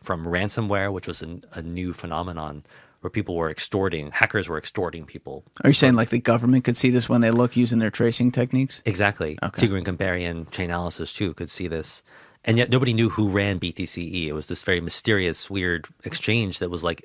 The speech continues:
Speaker 1: existing out there, but nobody even knew where it was based, who had created it. It was this strange black hole in the whole Bitcoin economy. And it was actually getting very big. It was, um, I think, rivaling Mt. Gox in size when Mt.
Speaker 2: Right.
Speaker 1: Gox went offline,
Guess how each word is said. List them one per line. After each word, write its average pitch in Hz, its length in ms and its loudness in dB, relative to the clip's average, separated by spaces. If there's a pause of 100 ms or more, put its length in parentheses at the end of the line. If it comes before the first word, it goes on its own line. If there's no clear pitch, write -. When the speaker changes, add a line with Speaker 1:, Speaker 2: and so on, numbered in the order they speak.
Speaker 1:
existing 90 420 0
out 80 220 -2
there, 87 180 2
but 98 180 -2
nobody 104 300 -2
even 95 140 -4
knew 101 120 0
where 90 160 0
it 78 60 -2
was 73 160 -8
based, - 640 -8
who - 180 -8
had 82 120 -4
created 110 460 -4
it. 80 260 -8 (540)
It - 60 -2
was 98 160 2
this 90 100 -4
strange 101 360 -2
black 90 260 0
hole 87 380 0
in 82 140 -8
the 80 80 -2
whole 80 260 -4 (120)
Bitcoin 87 380 -4
economy. 104 400 -6
And 87 80 -2
it - 20 6
was 120 120 4
actually 135 240 0
getting 104 160 -2
very 95 160 0
big. 98 420 -2
It 85 60 -2
was, 82 260 -6 (540)
um, 80 260 -4 (400)
I 92 140 -4
think, 104 140 -2
rivaling 90 520 2
Mt. 82 200 -2
Gox 95 280 0
in 87 80 -6
size 85 380 2
when 80 100 -6
Mt. 80 220 -4
Speaker 2:
Right. 151 240 4
Speaker 1:
Gox - 260 -12
went 90 160 -6
offline, 76 420 -6